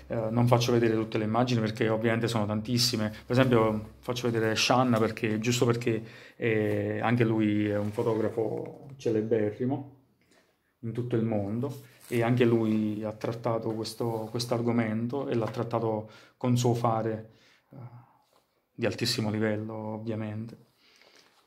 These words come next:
Poi ci sono dei fotografi verso la fine. A me piaceva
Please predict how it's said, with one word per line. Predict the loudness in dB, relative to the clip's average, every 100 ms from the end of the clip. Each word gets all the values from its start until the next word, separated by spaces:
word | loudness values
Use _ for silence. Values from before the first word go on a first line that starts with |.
| _ _ _ -8 0
Poi | 2
ci | 4
sono | 2 2 0 -2 -6
dei | -2 -2
fotografi | 0 2 4 4 2 -2 -2 -2
verso | -4 -4 -2
la | 0
fine. | 0 0 0
A | 2
me | 2 4
piaceva | 2 0 0 0 -4